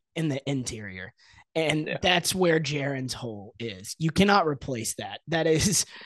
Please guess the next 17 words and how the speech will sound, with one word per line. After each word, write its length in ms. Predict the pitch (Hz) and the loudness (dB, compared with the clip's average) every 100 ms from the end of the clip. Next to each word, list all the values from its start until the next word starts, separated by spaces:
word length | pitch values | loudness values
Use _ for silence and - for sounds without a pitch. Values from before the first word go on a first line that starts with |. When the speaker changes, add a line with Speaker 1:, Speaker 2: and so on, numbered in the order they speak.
| - | -2
Speaker 1:
that 120 | 160 | 4
is 100 | 175 | 6
a 60 | 180 | 6
massive 420 | 165 170 160 165 | 4 4 4 2
hole 220 | 131 156 143 | 2 2 0
to 60 | |
fill. 480 | - 156 151 143 127 _ - - _ 156 | -2 -2 0 0 -4 _ -20 -20 _ -4
And 380 | 151 139 135 160 - 196 | -2 0 0 0 -4 -4
the 380 | 160 180 180 | 4 6 8
interior 520 | 170 175 - 165 151 139 | 6 4 6 4 4 2
defense 340 | 147 147 131 | 0 0 -4
is 60 | 151 | -2
where 120 | 143 | 0
our 60 | |
problems 400 | 131 160 151 143 | 2 0 0 0
are 260 | 180 175 165 | 2 4 4
because 460 | 147 147 151 135 | 2 0 -2 -2